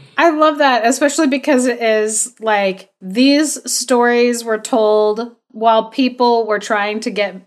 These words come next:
like, chores done and just, like, tedious menial tasks done, and they were entertaining each other with stories. So I love that it's like,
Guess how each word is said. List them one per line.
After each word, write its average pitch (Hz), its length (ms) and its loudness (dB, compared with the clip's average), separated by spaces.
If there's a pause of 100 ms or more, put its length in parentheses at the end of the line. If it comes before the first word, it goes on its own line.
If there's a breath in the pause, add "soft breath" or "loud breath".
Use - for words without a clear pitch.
like, 202 340 -2
chores 208 640 -4
done 247 500 -2 (600 soft breath)
and 233 200 0
just, 254 220 -2
like, 214 380 -2 (180)
tedious 233 840 -4 (480)
menial 240 480 2
tasks 226 460 -4
done, 202 360 -2
and 247 100 0
they 226 100 0
were 214 120 0
entertaining 214 520 -2
each 208 160 -8
other 196 160 -6
with 190 100 -6
stories. 202 480 -4
So 262 100 0
I 254 140 2
love 320 340 2
that 254 140 2
it's 226 240 -6
like, 233 280 0